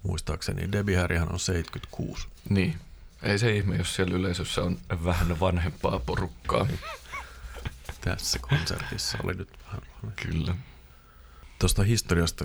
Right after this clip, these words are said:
Speaker 1: nyt kun puhuttiin tästä niinku yleisön ja esittäjien iästä, niin tehän ootte nyt, tää oli vähän, tuli yllärinä, että ensimmäinen levy Jönköping on tullut kaksituhatta yhdeksän jo.
Speaker 2: Joo.
Speaker 1: Te ootte ollut kolmetoista vuotta kasassa.
Speaker 2: Joo, ja siis mehän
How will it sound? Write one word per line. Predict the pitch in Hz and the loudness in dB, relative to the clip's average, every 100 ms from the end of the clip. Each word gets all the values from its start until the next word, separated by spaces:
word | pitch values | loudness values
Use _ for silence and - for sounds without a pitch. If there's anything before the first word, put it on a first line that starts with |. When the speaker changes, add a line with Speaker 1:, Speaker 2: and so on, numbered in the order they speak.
| 82 | -6
Speaker 1:
nyt | 87 | -6
kun | - - | -8 -4
puhuttiin | 85 - - 76 | -4 -2 -4 -2
tästä | - - | -2 -2
niinku | 71 69 85 | -4 0 0
yleisön | 82 87 82 65 | 2 2 2 0
ja | 67 - 92 | -2 -4 -4
esittäjien | 87 - 80 73 80 | -4 0 2 4 4
iästä, | 78 82 - | 4 2 -2
niin | 69 78 | -2 -2
tehän | 73 92 82 | 0 2 2
ootte | 85 - 87 | 2 0 2
nyt, | 90 - | 2 2
tää | 95 | 4
oli | 90 87 | 4 4
vähän, | 95 95 - - - - - | 4 2 -2 -20 -16 -14 -2
tuli | 101 110 | 2 4
yllärinä, | 107 78 73 71 | 4 2 2 0
että | - - - - 73 - | 0 -6 -12 -4 -4 -2
ensimmäinen | 95 90 82 80 80 | -2 2 4 4 4
levy | 82 80 | 4 4
Jönköping | 78 92 90 71 - - 69 | 4 2 2 0 0 -2 0
on | 69 | 0
tullut | 76 73 71 - - | 0 0 -2 -4 -2
kaksituhatta | 101 - - 80 - | 0 0 -2 -2 0
yhdeksän | 127 67 - - - | -2 -2 -6 -8 -6
jo. | - - - - - 127 | -6 -8 -20 -14 0 2
Speaker 2:
Joo. | 85 | 4
Speaker 1:
Te | 95 | 0
ootte | - 87 | 0 -2
ollut | 95 - | -2 -8
kolmetoista | - 123 85 78 - - - - - - | -2 0 2 -2 -6 -8 -6 -6 -6 -6
vuotta | - - - - | -8 -10 -14 -6
kasassa. | 60 78 - - - - | -6 -4 -6 -8 -20 -4
Speaker 2:
Joo, | 120 139 101 90 | 4 6 6 6
ja | 92 | 4
siis | 98 90 | 2 2
mehän | 92 95 | 4 2